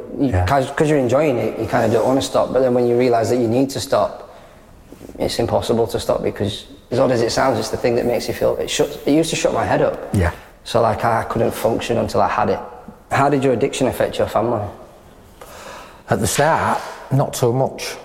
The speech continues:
Speaker 2: Not too much 'cause I could control it. And I was a secret drinker.
Speaker 1: Right.
Speaker 2: Oh, so I thought.
Speaker 1: <laughs>
Speaker 2: But turned out everybody did know. My father didn't want anything to do with me for a good few years. My mum, mother died when she was fifty-six, so she didn't get to see the,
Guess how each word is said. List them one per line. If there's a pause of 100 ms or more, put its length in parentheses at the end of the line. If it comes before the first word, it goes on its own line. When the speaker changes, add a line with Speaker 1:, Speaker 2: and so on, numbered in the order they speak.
(520)
Speaker 2:
Not
too
much
'cause
I
could
control
it. (640)
And
I
was
a
secret
drinker. (540)
Speaker 1:
Right.
Speaker 2:
Oh,
so
I
thought. (100)
Speaker 1:
<laughs> (200)
Speaker 2:
But
turned
out
everybody
did
know. (240)
My
father
didn't
want
anything
to
do
with
me
for (160)
a
good
few
years. (640)
My
mum,
mother
died
when
she
was
fifty-six,
so
she
didn't
get
to
see
the,